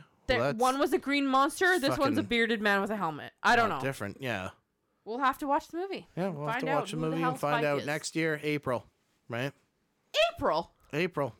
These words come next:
Speaker 1: next year. It wasn't
Speaker 2: My
Speaker 1: it?
Speaker 2: God, I didn't think it was that far away.
Speaker 1: Yeah,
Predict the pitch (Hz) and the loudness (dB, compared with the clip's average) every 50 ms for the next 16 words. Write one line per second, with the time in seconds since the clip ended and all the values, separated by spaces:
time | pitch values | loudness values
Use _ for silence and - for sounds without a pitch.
0 | _ _ 139 131 131 - - - 151 147 143 131 - _ - - 127 127 131 139 | _ _ -10 -8 -8 -8 -6 -2 -2 -2 -2 -2 -6 _ -12 -10 -6 -4 -2 2
1 | - 539 539 523 494 415 - 453 494 523 523 523 466 285 202 196 240 359 466 480 | 4 4 4 4 2 2 2 4 6 8 8 8 6 6 4 2 -2 -2 -4 -4
2 | 427 427 320 254 247 233 190 262 403 508 - - 508 466 339 233 202 190 180 202 | -4 -6 -6 -6 -4 -2 0 0 0 0 0 2 2 4 4 2 2 0 -2 -2
3 | 494 554 - _ _ _ _ - 190 | -4 -6 -8 _ _ _ _ -6 -6